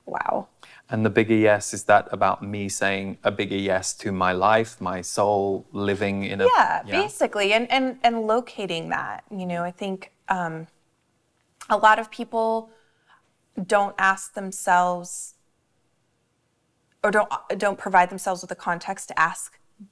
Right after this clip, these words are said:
Speaker 1: big questions, like, about how they're living their life and what they actually want. Um, and I get a lot of people, too, who are in these transition periods. They've just gotten sober.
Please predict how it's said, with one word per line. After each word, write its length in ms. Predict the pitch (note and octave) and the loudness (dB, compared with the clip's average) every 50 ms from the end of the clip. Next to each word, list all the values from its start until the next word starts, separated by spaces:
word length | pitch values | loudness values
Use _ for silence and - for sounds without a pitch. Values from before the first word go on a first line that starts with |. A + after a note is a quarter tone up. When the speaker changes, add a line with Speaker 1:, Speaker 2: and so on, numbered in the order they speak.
| _ | _
Speaker 1:
big 220 | - G3+ A#3 A3 A3 | -2 -2 -2 -2 -2
questions, 800 | - - - - - - - - - - - - - - - _ _ _ _ _ _ _ _ _ _ - | -2 -2 -2 -2 -2 -6 -8 -10 -10 -10 -10 -14 -14 -16 -16 _ _ _ _ _ _ _ _ _ _ -16
like, 180 | - E3 - | -16 -14 -10
about 220 | - F3+ E3+ - - | -4 0 0 0 0
how 180 | - - G#3 | 0 -2 -2
they're 160 | A3+ B3 A#3+ A3 | 0 0 -2 -2
living 280 | G3 F3+ E3+ E3 D#3+ | -4 -6 -8 -8 -10
their 140 | D#3+ D#3 D3+ | -8 -6 -6
life 280 | - - - - - - | -4 -6 -6 -8 -10 -10
and 80 | F3+ | -6
what 140 | F3+ F#3+ - | -6 -6 -4
they 80 | F#3 E3+ | -2 -2
actually 380 | - E3 - - - F#3 F3 | -2 -2 -2 -6 -10 -10 -8
want. 420 | F3+ F#3 A#3+ C4+ - - - - - _ _ _ _ _ _ _ _ _ _ _ _ _ _ _ _ - | -4 -2 0 2 0 0 -2 -4 -14 _ _ _ _ _ _ _ _ _ _ _ _ _ _ _ _ 2
Um, 500 | G3 F#3+ F#3 F3+ F3 E3+ E3 E3+ E3 - _ _ _ _ _ _ _ _ _ _ _ _ _ _ _ _ _ _ _ _ _ - | 2 4 4 2 0 -2 -6 -10 -14 -16 _ _ _ _ _ _ _ _ _ _ _ _ _ _ _ _ _ _ _ _ _ 0
and 400 | G3+ F#3+ F#3 F#3 F3+ F3 F3 - - _ _ _ _ _ _ _ _ _ _ _ _ _ _ _ - | 2 4 4 2 0 -2 -6 -8 -12 _ _ _ _ _ _ _ _ _ _ _ _ _ _ _ 4
I 120 | - G3 G3 | 4 4 4
get 140 | G3+ G#3+ G#3 | 4 0 0
a 60 | F#3+ | 2
lot 160 | G3 F#3 F3+ | 2 2 0
of 60 | F3 - | 0 -4
people, 260 | - F#3 - F#3 F3 | -8 -8 -6 -6 -8
too, 220 | - - A3 G3+ G3 | -6 -8 -10 -8 -8
who 120 | - F3+ | -6 -4
are 160 | F3+ F3 E3+ E3+ | -4 -4 -4 -4
in 240 | - F#3+ F#3 F3+ | -6 -6 -8 -6
these 200 | F3+ F3 E3+ E3 | -6 -8 -8 -10
transition 560 | - - - E3 D#3+ D#3+ E3 D#3+ - - E3 D#3 | -12 -12 -12 -10 -10 -10 -10 -10 -10 -12 -12 -14
periods. 460 | - - D3 G#2 - F#2 - - - | -10 -8 -6 -6 -4 -6 -8 -10 -12
They've 220 | - - E3 D#3+ - | -14 -14 -14 -12 -10
just 220 | - D#3 - - | -10 -12 -10 -6
gotten 260 | - C#3+ - - E3+ | -4 -4 -4 -4 -6
sober. 560 | - - - D#3 C#3 - - - F2+ - - | -12 -10 -8 -6 -4 0 0 0 0 -2 -6